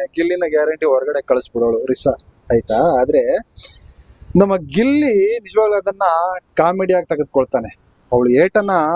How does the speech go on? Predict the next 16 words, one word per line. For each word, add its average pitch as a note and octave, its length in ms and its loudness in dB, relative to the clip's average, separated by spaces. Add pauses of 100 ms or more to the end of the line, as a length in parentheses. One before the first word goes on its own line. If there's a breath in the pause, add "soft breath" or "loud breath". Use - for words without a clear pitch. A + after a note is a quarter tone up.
(320)
ಹೊಡೆದ್ರು F#3 340 2
ಕೂಡ F#3+ 180 0
ಕಾಮಿಡಿಯಾಗಿ E3 680 -2
ತೆಗೆದುಕೊಂಡು C3+ 760 -2 (320)
ಕಾಮಿಡಿಯಾಗಿ D#3 580 -2
ಅದನ್ನ C#3 260 -6 (400)
ಫಿನಿಶ್ C#3+ 280 -2
ಮಾಡೋಕೆ C3 400 -2
ಪ್ರಯತ್ನವನ್ನ A#2+ 400 -4 (100)
ಪಡ್ತಾನೆ. A2 500 -6
ಆದ್ರೆ C3 160 2
ನಮ್ಮ A#2+ 140 -6
ಕಿಚ್ಚ - 260 -2
ಸುದೀಪ್ D3 400 0
ಅವರು C#3 200 0
ಇದ್ರ C3 220 -2